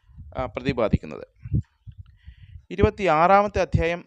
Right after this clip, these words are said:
ആംഗിക അഭിനയത്തിൽ ശ്രദ്ധിക്കേണ്ട കാര്യങ്ങളാണ്. ഇരുപത്തിയേഴാമത്തെ അധ്യായം സഹൃദയന്മാർക്ക് വേണ്ട ഗുണങ്ങളും നാട്യസിദ്ധിയും, ആ, പ്രതിപാദിക്കുന്നു. ഇരുപത്തിയെട്ട് മുതൽ മുപ്പത്തിമൂന്ന് വരെയുള്ള അധ്യായങ്ങളിൽ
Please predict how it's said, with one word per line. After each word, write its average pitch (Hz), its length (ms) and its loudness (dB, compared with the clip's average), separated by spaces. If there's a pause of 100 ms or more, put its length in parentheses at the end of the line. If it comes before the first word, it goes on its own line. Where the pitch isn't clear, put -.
ആംഗിക 185 400 -4
അഭിനയത്തിൽ 165 440 -4
ശ്രദ്ധിക്കേണ്ട 135 480 -10
കാര്യങ്ങളാണ്. 113 680 -6 (1040)
ഇരുപത്തിയേഴാമത്തെ 170 920 0
അധ്യായം 175 380 -2
സഹൃദയന്മാർക്ക് 185 840 -6
വേണ്ട 147 200 -6
ഗുണങ്ങളും 143 600 -8 (140)
നാട്യസിദ്ധിയും, 143 880 0 (580)
ആ, 120 80 -6
പ്രതിപാദിക്കുന്നു. 123 720 -6 (1120)
ഇരുപത്തിയെട്ട് 170 640 -4
മുതൽ 190 260 -6
മുപ്പത്തിമൂന്ന് 175 760 -8
വരെയുള്ള 190 240 -2
അധ്യായങ്ങളിൽ 120 600 -2